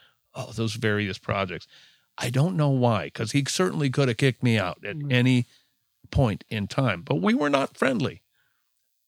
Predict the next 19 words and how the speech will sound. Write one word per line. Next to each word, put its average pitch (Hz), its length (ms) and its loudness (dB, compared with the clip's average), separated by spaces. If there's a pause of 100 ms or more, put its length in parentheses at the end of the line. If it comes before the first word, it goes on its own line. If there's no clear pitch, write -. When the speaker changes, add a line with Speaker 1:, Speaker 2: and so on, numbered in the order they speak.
(140)
Speaker 1:
at 117 200 0
that 113 220 -2
point 117 240 -2
in 101 100 -4
time. 95 240 -8 (100)
I 131 100 6
wanted 139 400 4
to 120 60 6
be 113 260 2
just 117 160 0
because 117 340 0
I'm 120 160 0
like, 107 180 -2 (680)
you 156 120 8
know, 127 260 4 (640)
um, 101 300 -2 (140)
"I'm - 100 -10
still 113 360 0
here. 120 420 4